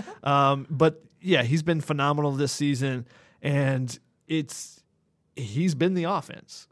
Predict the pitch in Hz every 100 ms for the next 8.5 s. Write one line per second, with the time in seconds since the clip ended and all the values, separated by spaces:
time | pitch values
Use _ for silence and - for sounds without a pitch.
0 | _ _ _ _ 107 104 120 117 - -
1 | _ - 120 127 151 151 151 165 180 160
2 | 156 - - 143 139 147 135 135 135 131
3 | 120 135 127 127 120 127 127 123 123 123
4 | - - 135 - 135 139 139 135 123 135
5 | 131 143 127 117 135 - - - _ 135
6 | 151 156 190 185 185 175 - - 160 147
7 | 151 156 156 143 117 127 143 143 156 123
8 | 135 131 131 127 117